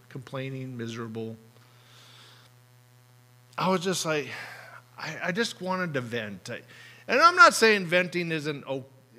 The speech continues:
a bad thing to do. It's okay, to, you know, in the context of a, a godly counsel, and I was seeking this from a pastor friend of mine at the time, and I was just kinda going on about it. And he goes,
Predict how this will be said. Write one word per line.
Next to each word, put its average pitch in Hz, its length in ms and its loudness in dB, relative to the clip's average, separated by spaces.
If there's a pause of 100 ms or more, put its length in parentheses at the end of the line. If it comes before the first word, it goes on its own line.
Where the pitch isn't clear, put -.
(140)
a 135 120 -6
bad 131 340 0
thing 135 220 -8
to 147 100 -4
do. 120 220 -6
It's 131 180 -8
okay, 147 420 -6
to, 143 80 -8
you 135 180 -10
know, 127 180 -8
in 131 160 -10
the 135 80 -10
context 131 720 -10
of 123 260 -10
a, 110 220 -8 (480)
a 117 80 -12
godly 131 460 -4
counsel, 131 680 -10
and 127 80 -6
I 123 60 -6
was 127 160 -10
seeking 135 460 -10
this 123 160 -10
from 123 260 -12
a 120 80 -8
pastor 120 540 -8
friend 120 320 -8
of 113 40 -8
mine 113 260 -8
at 113 100 -12
the 113 80 -10
time, 120 380 -14
and 131 100 -12
I 135 60 -8
was 139 120 -8
just 160 240 -12
kinda 170 220 -10
going 127 300 -8
on 107 360 -12 (960)
about 98 360 -10
it. 98 140 -12 (840)
And 120 80 -14
he 120 80 -12
goes, 117 280 -10